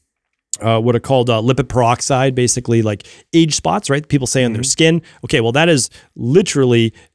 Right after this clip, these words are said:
Speaker 1: damaged proteins, fats, and glucose, glucose attaching to proteins as well, becoming, uh, oxidized. And so if we're able to reduce the oxidative process in the body,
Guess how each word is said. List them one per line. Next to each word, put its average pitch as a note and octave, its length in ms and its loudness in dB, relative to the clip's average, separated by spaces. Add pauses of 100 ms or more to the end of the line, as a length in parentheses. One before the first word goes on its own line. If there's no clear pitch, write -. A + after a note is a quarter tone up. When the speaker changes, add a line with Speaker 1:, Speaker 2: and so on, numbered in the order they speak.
(120)
Speaker 1:
damaged B2+ 480 0 (100)
proteins, B2+ 680 -2
fats, A#2+ 540 -2 (280)
and A#2+ 160 0
glucose, A#2 460 2
glucose A2+ 360 0
attaching A#2 340 -2
to A2 60 -2
proteins G#2+ 420 -2
as G2 120 -4
well, A#2 140 2
becoming, G#2+ 320 -2 (200)
uh, G#2 220 0
oxidized. G2 600 -4 (360)
And C#3+ 140 0
so C3+ 380 0 (240)
if F3+ 220 0
we're C#3 160 2
able F3 240 2
to C3 80 0
reduce B2 480 2
the B2 200 0
oxidative B2 580 0
process - 380 -4
in A#2+ 40 -6
the A#2 80 -4
body, D3 300 2